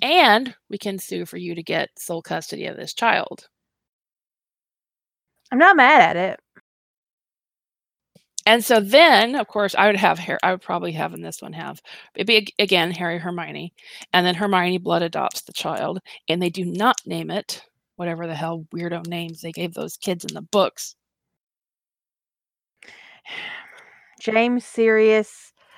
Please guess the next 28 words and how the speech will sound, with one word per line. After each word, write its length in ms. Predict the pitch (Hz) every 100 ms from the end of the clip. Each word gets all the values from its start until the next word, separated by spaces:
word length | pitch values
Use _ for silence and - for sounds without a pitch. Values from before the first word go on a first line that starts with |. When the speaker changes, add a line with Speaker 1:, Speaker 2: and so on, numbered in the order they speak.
| - - _ - _ -
Speaker 2:
Albus 360 | 220 220 220
Severus, 760 | - - 208 202 202 202 - -
and 240 | 240 190 185
Lily 280 | 196 196 190
Luna. 420 | 185 180 165 170 _ _ _ _ _ _ _ _ _ _ _ _ _ _ _ _ _
Speaker 1:
I 100 | 208
can 100 | 214
deal 100 | 220 202
with 80 |
everything 280 | 180 175 170
except 260 | 151 - -
Albus 280 | 165 170 -
Severus. 540 | 170 175 - - - _ _ _ _ _ _ -
Um, 360 | 196 185 180 - _ - -
but 100 | 269
still, 140 | - 330
I've 100 | 415
never 220 | 480 349
been 200 | 214 208
a 80 | 202 170 -
real 120 | 180
big 240 | 170 180 -
fan 320 | 165 160 165
of 140 | 156
naming 320 | 160 160 165
people 460 | 151 170 - - 160 _ -
after 460 | 156 - - 156 _ _
people. 400 | - - - -